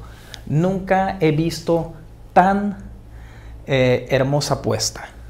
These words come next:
¿Sí? O sea, en la rareza, se está dando énfasis en esa rareza, por eso se invierte. Es como si se dijera de manera más poética. En la parte dos, aquí en el enunciado dos, "Rarely do we meet someone as kind as her".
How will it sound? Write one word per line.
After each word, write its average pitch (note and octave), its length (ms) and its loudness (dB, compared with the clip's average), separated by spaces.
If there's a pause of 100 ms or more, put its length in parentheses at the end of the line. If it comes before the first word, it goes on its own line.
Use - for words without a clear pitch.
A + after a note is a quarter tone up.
(320)
¿Sí? E3 240 -2
O C#3+ 60 0
sea, C3+ 100 0
en C3+ 80 0
la B2 100 4
rareza, B2 440 4
se A2+ 100 -2
está A#2 140 6
dando C#3 200 6
énfasis D#3+ 480 2
en B2+ 100 0
esa B2 180 0
rareza, B2 400 2 (280)
por C3+ 160 4
eso D3 140 0
se D3+ 160 0
invierte. C3 560 2
Es C#3+ 80 -2
como F#3 200 2
si E3 120 -4
se D3+ 140 0
dijera D#3 320 6
de C3+ 80 4
manera C3 220 4
más C#3 180 2
poética. C#3+ 640 0 (1000)
En D#3+ 120 4
la D#3+ 120 10
parte A3 300 6
dos, E3+ 440 4
aquí C#3+ 200 2
en D3+ 100 2
el D#3 80 6
enunciado C3 480 4
dos, D#3 320 4 (100)
"Rarely C#3+ 280 4
do C3 140 -2
we B2 180 0
meet C#3 260 -2
someone C#3 420 0
as - 140 -4
kind C3+ 260 -2
as B2 160 -4
her". D3 260 2